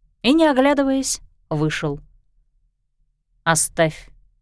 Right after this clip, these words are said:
в покое. Приходится возиться. Поскорее бы закончился".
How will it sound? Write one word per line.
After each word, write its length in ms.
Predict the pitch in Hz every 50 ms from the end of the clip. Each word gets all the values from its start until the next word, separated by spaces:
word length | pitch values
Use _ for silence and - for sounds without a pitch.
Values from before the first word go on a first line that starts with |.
| _ _
в 180 | _ - - -
покое. 600 | _ 165 139 - - - 170 175 196 196 196 190 - _ _ _ _ _ _ _ _ _ _ _ _ _ _ _ _
Приходится 720 | _ 196 190 160 - - 180 165 165 165 151 - - 170 151
возиться. 840 | 139 143 156 156 156 135 131 139 165 202 - - - - - 170 160 - - _ _ _ _ _ _ _ _ _ _ _ _ _ _ _ _ _ _
Поскорее 520 | - 208 - - - 202 190 196 202 185
бы 140 | 160 147 175
закончился". 1160 | 160 151 151 165 160 - - - 175 180 208 214 - - - 185 170 160 - - - 185 170